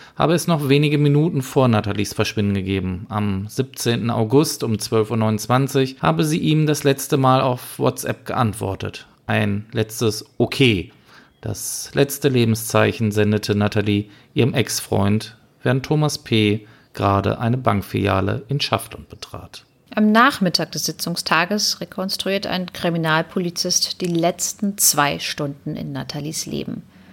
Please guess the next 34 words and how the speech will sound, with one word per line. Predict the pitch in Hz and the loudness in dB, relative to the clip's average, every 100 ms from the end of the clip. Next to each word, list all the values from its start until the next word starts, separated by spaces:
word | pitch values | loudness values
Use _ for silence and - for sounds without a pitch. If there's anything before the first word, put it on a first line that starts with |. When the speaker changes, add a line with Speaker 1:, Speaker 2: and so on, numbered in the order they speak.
| - - 185 | -20 -10 -4
Speaker 2:
Mit | - | 2
Hilfe | 254 254 | 2 2
von | 233 226 | 0 -2
Funkzellen | 220 233 240 - - 190 190 196 - | -2 -2 0 0 2 4 4 2 -4
und | 147 135 - | -4 -2 0
Handyortungsdaten | 170 185 214 202 - 175 175 175 - 160 151 160 180 - - - _ | 2 2 4 2 4 2 0 -6 -2 2 2 2 -4 -8 -14 -20 _
gelingt | - 185 220 220 202 | -2 2 4 4 2
es | 180 - | -2 -2
den | 160 160 | -2 -2
Beamten, | - 156 175 - 170 165 | -2 0 -2 -4 -4 -4
die | 165 147 | -4 0
Wege | 156 185 220 226 | 2 2 2 0
von | 226 - 143 | -2 -6 -4
Thomas | - 165 160 165 | -2 -2 0 0
und | - 151 | 0 -2
Nathalie | 156 151 175 156 151 156 | 0 0 0 -2 -2 -4
in | - | -4
ihren | - 175 | -4 -4
letzten | 165 175 - 214 | -2 -4 -2 -2
Stunden | - - 143 - 180 | 0 -2 -4 -4 -4
nachzuzeichnen. | 143 143 - 202 - - - - - - - - - - | -4 -6 -12 -8 -8 -8 -10 -12 -14 -20 -20 -20 -20 -8
Gerade | - 190 | -2 2
einmal | 214 220 220 | 2 2 2
zwei | - 220 | 2 0
Stunden | - 165 147 - 135 135 - | 2 0 -2 -4 -8 -8 -8
liegen | 165 175 | -6 -4
den | 170 170 | -2 0
Daten | 160 156 - 202 | 2 2 0 -4
zufolge | 196 - 190 185 202 | -4 2 2 2 -4
zwischen | - 190 190 | -4 -4 0
der | 185 - | 0 2
Abfahrt | 208 - 254 247 - | 0 0 0 0 0
von | - 160 | -2 -2
Thomas | - 185 190 190 - | 0 2 2 0 -4